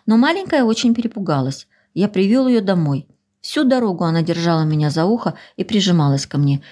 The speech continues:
и я чувствовал, как дрожало её маленькое тельце. «Не бойся, моя маленькая, когда я с тобой, то ни один зверь, ни один человек на свете не посмеет тебя обидеть».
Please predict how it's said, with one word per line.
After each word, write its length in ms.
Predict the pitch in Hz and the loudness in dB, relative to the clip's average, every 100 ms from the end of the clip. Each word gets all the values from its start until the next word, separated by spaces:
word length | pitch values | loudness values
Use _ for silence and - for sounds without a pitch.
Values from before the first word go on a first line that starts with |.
| - | -4
и 80 | 170 | -2
я 140 | 170 | 0
чувствовал, 500 | 165 240 - 156 131 | 0 -4 -2 -4 -4
как 200 | - 160 | -4 -6
дрожало 400 | - 156 175 196 | -2 0 2 2
её 160 | 190 143 | 2 2
маленькое 540 | 143 147 156 147 165 | 2 2 0 0 -4
тельце. 540 | - 160 120 - - - _ _ _ - | -4 -6 -6 -8 -14 -16 _ _ _ -4
«Не 120 | 220 240 | 0 2
бойся, 340 | 214 165 156 | 0 -2 -2
моя 180 | 156 151 | 0 0
маленькая, 540 | 147 139 147 147 143 - - | 0 0 -2 -6 -10 -14 -14
когда 280 | - 160 160 | -6 -2 -2
я 60 | 147 | -2
с 100 | - | -4
тобой, 380 | 147 208 269 262 _ - | -2 0 -2 -6 _ -4
то 100 | 185 | 0
ни 100 | 185 | 2
один 320 | 202 294 277 | 2 0 0
зверь, 320 | 208 160 143 | 0 -2 -2
ни 120 | 156 160 | -2 -2
один 260 | 156 160 | 0 -2
человек 440 | 151 151 156 151 151 | -2 -2 0 -2 -2
на 100 | 151 | -2
свете 420 | - 247 254 - - - - | 0 -2 -2 -8 -12 -14 -4
не 160 | 254 | -2
посмеет 640 | 285 247 - 175 143 135 - | 0 -4 -2 0 2 0 -4
тебя 420 | - 147 208 - | -8 -2 -4 -4
обидеть». 600 | - 175 131 - - - | -4 -2 -2 -6 -16 -20